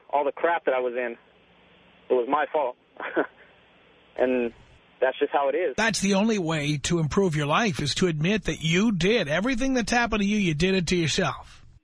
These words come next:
Speaker 1: Absolutely right. Absolutely. And when you were talking about that today, it just, it hit me.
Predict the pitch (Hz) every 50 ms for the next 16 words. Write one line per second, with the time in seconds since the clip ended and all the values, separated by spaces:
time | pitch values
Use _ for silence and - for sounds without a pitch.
0 | - - 123 131 139 - - 147 143 143 139 135 131 131 131 123 110 110 _ _
1 | _ _ _ _ _ _ _ - 123 135 127 - - 127 127 120 107 107 101 101
2 | _ _ _ _ _ _ _ _ _ _ _ _ _ _ - - 123 123 123 123
3 | 120 120 - _ _ _ _ _ - _ _ _ - - - - - _ _ _
4 | - - 110 143 156 156 160 160 160 156 - 170 156 151 160 156 151 156 143 135
5 | 151 139 135 - 143 143 139 123 120 120 131 123 117 - - - - - - -
6 | _ _ _ - - 120 107 - - 160 - - 123 120 107 98